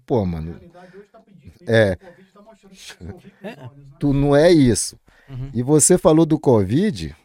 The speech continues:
Speaker 1: com muita gente no princípio diz assim, ah, porque esse coisa vai melhorar, vai nos ensinar.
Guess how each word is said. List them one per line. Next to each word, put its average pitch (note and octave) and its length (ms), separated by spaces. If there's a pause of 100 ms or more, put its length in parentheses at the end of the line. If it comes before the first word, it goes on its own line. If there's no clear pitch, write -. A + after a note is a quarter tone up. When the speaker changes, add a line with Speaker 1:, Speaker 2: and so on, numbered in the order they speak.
(140)
Speaker 1:
com B2 100
muita C#3+ 460
gente C3+ 240
no C3 100
princípio A#2+ 380
diz A2+ 80
assim, C3 300
ah, G3+ 200
porque - 280
esse D#3+ 180
coisa F3 360
vai D#3 140
melhorar, D3+ 460
vai D3 100
nos D3 160
ensinar. D#3 380